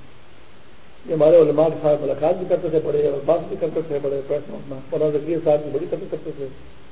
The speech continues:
رحمۃ اللہ علیہ، اور، اور شروع میں جو تبلیغ کا کام چلا ہے، تو شیخ عبدالعزیز بن باز نے ساتھ دیا ہے ہمارے حضرات کا سعودی حکومت نے۔ مفتی محمود صاحب صاحب نے کہا کہ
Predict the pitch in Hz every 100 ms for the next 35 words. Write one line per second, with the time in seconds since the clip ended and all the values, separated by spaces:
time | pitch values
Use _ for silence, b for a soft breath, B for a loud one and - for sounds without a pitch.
0 | - 131 127 131 131 127 127 127 - -
1 | - - - - - - - - - -
2 | - 156 127 127 131 127 127 131 - -
3 | - - - - - - 147 131 - 180
4 | 160 151 143 131 139 156 147 143 147 170
5 | 180 185 170 147 147 151 143 131 135 151
6 | 131 131 175 175 - 127 131 117 123 123
7 | 120 120 - - - - - - - -
8 | - - 123 120 123 120 117 - 117 107
9 | - - - - - - - - - -
10 | 123 123 127 - 120 117 113 98 - -
11 | - - - - - - - - - -
12 | - 180 165 175 151 170 185 190 160 175
13 | 170 160 170 190